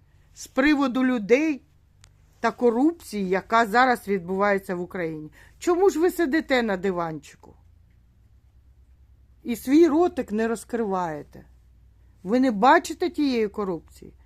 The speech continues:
Ви не бачите, що відбувається? То задумайтесь.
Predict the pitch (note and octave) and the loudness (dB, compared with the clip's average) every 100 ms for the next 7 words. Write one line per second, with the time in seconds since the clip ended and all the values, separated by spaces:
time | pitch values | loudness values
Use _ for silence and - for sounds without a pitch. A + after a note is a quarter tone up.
0 | _ _ - G3+ B3 A#3+ D4+ - - C#4 | _ _ -8 -2 2 4 2 0 -8 -6
1 | - A3+ G3 F#3+ F#3+ G3 G#3+ F#3+ - - | -4 -6 -6 -6 -4 -2 0 -4 -8 -20
2 | - - - _ _ _ - - - - | -20 -20 -20 _ _ _ -20 -20 -20 -20
3 | - - - - _ _ _ - - _ | -20 -20 -20 -20 _ _ _ -20 -20 _
4 | _ _ _ - - - - - - - | _ _ _ -20 -20 -20 -20 -20 -20 -20
5 | - A#3+ B3+ A#3+ A#3+ G#3 D#3+ C3+ - - | -6 -2 -2 -2 -2 -4 -6 -10 -16 -20